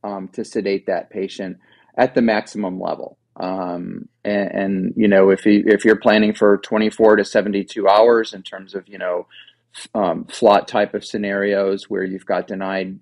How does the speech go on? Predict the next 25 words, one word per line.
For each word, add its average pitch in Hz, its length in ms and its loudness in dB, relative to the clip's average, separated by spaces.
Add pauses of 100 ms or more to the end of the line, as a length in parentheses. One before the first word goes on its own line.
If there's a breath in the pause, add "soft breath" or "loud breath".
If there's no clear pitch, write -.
(120)
you 101 280 -6
know, 95 140 -2
denied 95 380 -2
evacuation 95 760 -2
and 92 120 -6
you're 92 100 -6
going 95 180 -2
up 92 80 -6
to - 80 -20
seven, 107 240 -4
you 113 80 -4
know, 95 100 -2
there's 131 240 2
fifteen 131 380 2
bottles 98 340 4
of 101 60 -8
ketamine 98 460 -6 (180)
that - 160 -4
you're, 90 340 -4
you 98 140 -4
pre-, 113 300 -2 (300 loud breath)
that 117 120 6
you're, 98 300 4 (160)
that 107 200 4
you're 92 320 2